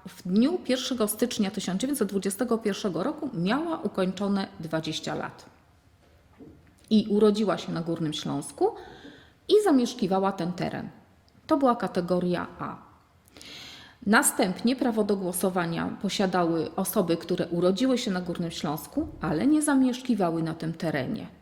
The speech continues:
To była tak zwana kategoria B.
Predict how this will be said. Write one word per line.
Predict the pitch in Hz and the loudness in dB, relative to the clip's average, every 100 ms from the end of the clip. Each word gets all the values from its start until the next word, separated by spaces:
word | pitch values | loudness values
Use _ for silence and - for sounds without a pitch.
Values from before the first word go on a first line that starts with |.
| _ _ 370 - | _ _ -18 -4
To | 247 | 0
była | 208 220 208 214 - - - _ _ | 4 4 2 -2 -10 -20 -20 _ _
tak | - 151 | -8 -2
zwana | 214 220 | 2 2
kategoria | - 165 156 160 165 160 | 0 -4 -4 -4 -2 -4
B. | 151 151 | -2 -4